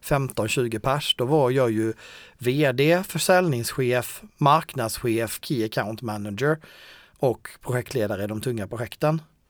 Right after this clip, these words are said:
Och det säger sig självt att det är ju helt omöjligt att sitta på alla de stolarna. Eh, och vi försökte verkligen hitta folk som kunde komma in på mer ledningsposition.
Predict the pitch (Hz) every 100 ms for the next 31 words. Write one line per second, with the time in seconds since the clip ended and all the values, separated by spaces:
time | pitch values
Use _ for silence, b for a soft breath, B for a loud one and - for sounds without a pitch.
0 | B B B B 123 117 175 156 117 127
1 | - 139 113 117 123 120 151 - 127 135
2 | 135 107 110 139 165 156 123 127 113 110
3 | 95 110 110 101 120 151 _ B B B
4 | B B B B 131 123 127 127 127 113
5 | 120 190 - - 190 196 135 117 139 -
6 | - 131 156 - - 170 117 - - -
7 | 139 127 139 113 - 127 127 110 101 123
8 | 110 110 120 123 110 - 113 110 135 139
9 | 165